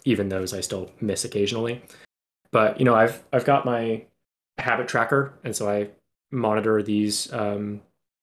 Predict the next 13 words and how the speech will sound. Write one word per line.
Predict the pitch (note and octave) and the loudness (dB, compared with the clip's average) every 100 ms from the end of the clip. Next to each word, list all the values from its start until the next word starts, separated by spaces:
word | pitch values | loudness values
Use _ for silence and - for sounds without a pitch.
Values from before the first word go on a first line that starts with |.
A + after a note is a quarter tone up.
| _ - | _ -6
these | A#2 G#2+ G2+ - _ | 0 2 0 -6 _
pretty | - A#2+ G#2 | -4 -2 -2
consistently, | G2 G#2 - B2 A#2 | -2 -4 -2 -2 -4
though | A2 G#2 G#2 | 0 2 2
my | B2 G#2+ | 2 0
current | - - - A#2 | 0 -4 -2 0
habit | A2+ G#2 - | 0 0 0
tracker | A2 G#2 G#2 | -2 -2 0
doesn't | G#2 G2+ | 0 -2
actually | F#2+ G2+ | -4 -8
show | - G2+ | -2 -2
me, | G2 G2 F#2+ - - _ _ _ _ - | -2 -4 -6 -10 -20 _ _ _ _ -2
uh, | G#2+ G2 F#2+ | 0 0 -2